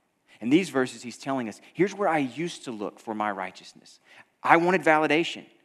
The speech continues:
I wanted a life that was worthy. Let me show you where I used to dig." And where Paul used to dig is,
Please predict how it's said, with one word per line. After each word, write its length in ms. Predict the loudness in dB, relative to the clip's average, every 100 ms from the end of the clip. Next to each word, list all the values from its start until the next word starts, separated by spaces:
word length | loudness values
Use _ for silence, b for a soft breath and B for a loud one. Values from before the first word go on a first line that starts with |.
| _ _ -2
I 120 | 2
wanted 240 | 4 2
a 40 | 4
life 220 | 2 2
that 100 | -2
was 180 | -2 0
worthy. 300 | 2 2 0
Let 140 | 0
me 100 | 0
show 220 | -2 -2
you 160 | 2 2
where 140 | 2
I 60 | 0
used 300 | 0 -2 -4
to 60 | -2
dig." 420 | 0 0 -2 -14 _ _ _ _ _ _ _ _ _ _ _ _ _ _ _ _ _ _ _ _ _ _ _ _ _ _ B -4
And 140 | 2
where 140 | 4
Paul 300 | 4 2 2
used 240 | 2 0 -4
to 80 | -6
dig 340 | -2 -2 -2
is, 140 | -6